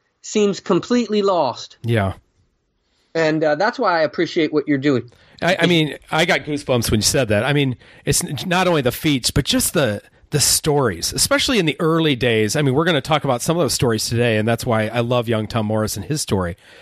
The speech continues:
Speaker 2: because he connects really the old generation. I mean, I think a lot of people would say he's the old generation, but he really connects with the old with the new,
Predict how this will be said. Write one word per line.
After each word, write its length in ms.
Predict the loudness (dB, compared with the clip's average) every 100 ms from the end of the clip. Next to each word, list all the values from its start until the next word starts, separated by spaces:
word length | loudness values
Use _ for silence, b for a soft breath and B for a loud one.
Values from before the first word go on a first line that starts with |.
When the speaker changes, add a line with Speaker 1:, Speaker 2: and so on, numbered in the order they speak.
| B
Speaker 2:
because 220 | -4 0
he 100 | -2
connects 760 | 0 0 2 2 0 -4 -10 -12 b b b b b -6
really 460 | 0 2 2 2
the 180 | -2 -4
old 300 | 0 2 2
generation. 680 | 2 0 2 2 2 0 -4
I 100 | -2
mean, 120 | -2
I 100 | -2
think 180 | -2 -2
a 60 | 0
lot 200 | 2 2
of 60 |
people 240 | -2 -4 -2
would 160 | -4
say 240 | 0 -2 0
he's 240 | -2 -2
the 100 | -2
old 180 | -2 -4
generation, 520 | -4 -4 -4 -4 -4
but 100 | -2
he 140 | -2 0
really 240 | 0 0
connects 400 | 0 -2 -2 -4
with 100 | -2
the 100 | -2
old 300 | 2 0 0
with 160 | -4 -2
the 80 |
new, 380 | -2 0 -2 -6